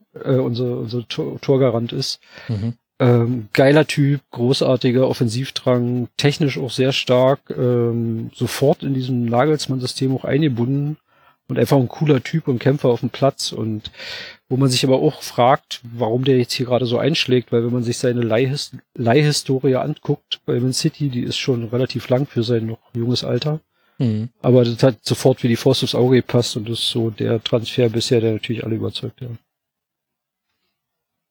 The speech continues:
Speaker 2: Ich habe ihn jetzt natürlich bei den anderen Mannschaften nicht gesehen. Ich würde aber die These aufstellen, äh, dass er selten mal so weit einrücken durfte in seinem Offensivdrang nach vorne. Und dann kommst du halt auch viel mehr in Abschlusssituationen.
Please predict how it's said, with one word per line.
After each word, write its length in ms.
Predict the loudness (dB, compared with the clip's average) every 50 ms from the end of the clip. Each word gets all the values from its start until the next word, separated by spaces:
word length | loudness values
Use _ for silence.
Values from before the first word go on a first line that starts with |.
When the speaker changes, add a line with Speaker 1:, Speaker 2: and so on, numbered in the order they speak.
| _ _ -10
Speaker 2:
Ich 140 | -6 -4
habe 120 | -2 0 0
ihn 60 | 2
jetzt 200 | 2 2 0 0
natürlich 260 | -2 -2 -2 -4 -2
bei 120 | 0 0 0
den 180 | 0 0 -2
anderen 240 | -2 0 0 2 2
Mannschaften 360 | 0 0 -2 -4 -6 -4 -2
nicht 140 | -4 -4 -2
gesehen. 260 | -2 0 2 2 2
Ich 140 | 0 0 2
würde 160 | 2 4 4
aber 160 | 4 2 0
die 140 | -2 -2 -4
These 400 | 0 0 0 2 2 2 0 0
aufstellen, 560 | 0 -2 -2 -2 -2 0 0 2 2 2 0
äh, 160 | 0 -2 -4 -2
dass 240 | -2 -2 -2 0
er 240 | 0 0 0 0 0
selten 340 | 2 2 2 2 2 0 0
mal 300 | 0 2 4 4 2 2
so 240 | 0 0 0 2 4
weit 180 | 2 2 2
einrücken 500 | 0 0 2 2 2 0 -2 -4 -4 -4
durfte 340 | 0 0 -2 -2 -2 -4 -4
in 80 | -4 -2
seinem 200 | -2 -2 -2 -4
Offensivdrang 640 | -4 -4 -4 -4 -4 -4 -6 -6 -4 -2 -2 -2
nach 80 | -2 -4
vorne. 260 | -2 0 2 2 2
Und 80 | 2 2
dann 140 | 0 0
kommst 260 | 0 0 0 0 2 2
du 40 |
halt 100 | 2 2
auch 100 | 0 -4
viel 160 | -4 0 2 4
mehr 140 | 4 4
in 40 | 2
Abschlusssituationen. 960 | 0 -2 -6 -4 -4 -4 -4 -4 -8 -6 -6 -8 -6 -6 -4 -4 -4 -4 -4